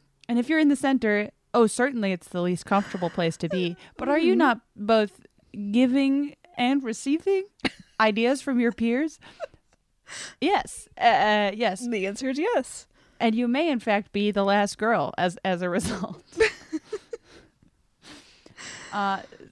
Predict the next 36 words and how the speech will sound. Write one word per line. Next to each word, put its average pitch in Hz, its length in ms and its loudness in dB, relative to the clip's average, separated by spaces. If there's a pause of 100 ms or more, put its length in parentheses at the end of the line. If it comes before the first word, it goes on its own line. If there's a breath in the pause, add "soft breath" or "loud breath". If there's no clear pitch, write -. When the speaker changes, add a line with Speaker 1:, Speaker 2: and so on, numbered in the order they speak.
Speaker 1:
th-, 359 100 -2
this 294 240 -4
is 330 300 0
the 277 80 -4
Bechdel 226 500 0
count. 262 400 -10 (2750 loud breath)
Um, 180 540 -8 (1080 loud breath)
Speaker 2:
Um, 294 460 0
yeah, 349 440 -2
Speaker 1:
should - 160 0
Speaker 2:
yes. 269 120 4
Speaker 1:
we 480 80 8 (220)
even, 330 140 -4
I 277 100 4
mean, 302 420 0
I, 262 220 0
I, - 60 2
you 285 240 0
know 403 100 6
what, 285 100 4
we 294 120 4
should. 311 200 -2
This 196 160 -2
is 214 120 -4
a 208 80 -2
really 214 180 0
serious 196 320 -2
episode. 180 340 -4
I 156 60 -10
think 190 140 -8
it's 185 120 -10
really 175 200 -4
important 165 480 -8
to, 156 160 -6
to - 420 -20 (140)
clarify - 880 -2